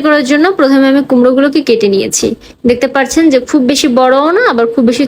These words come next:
ছোটও না, এভাবে কেটে নিয়েছি। চুলায় একটা কড়াই বসিয়ে তেল গরম করে নিয়েছি। এখন সর্বপ্রথম আমি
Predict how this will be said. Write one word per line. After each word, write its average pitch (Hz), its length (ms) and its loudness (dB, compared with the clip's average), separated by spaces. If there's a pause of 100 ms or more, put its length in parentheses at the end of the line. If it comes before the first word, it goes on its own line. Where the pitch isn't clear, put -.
ছোটও 285 400 0
না, 427 60 0 (420)
এভাবে 226 280 2
কেটে 196 260 0
নিয়েছি। 185 320 -4 (2250)
চুলায় 285 280 2
একটা 302 220 -4
কড়াই 262 260 0
বসিয়ে 269 320 0
তেল 247 200 2
গরম 214 240 0
করে 202 200 2
নিয়েছি। 175 340 -4 (240)
এখন 240 160 -4 (100)
সর্বপ্রথম 254 560 0 (240)
আমি 226 160 2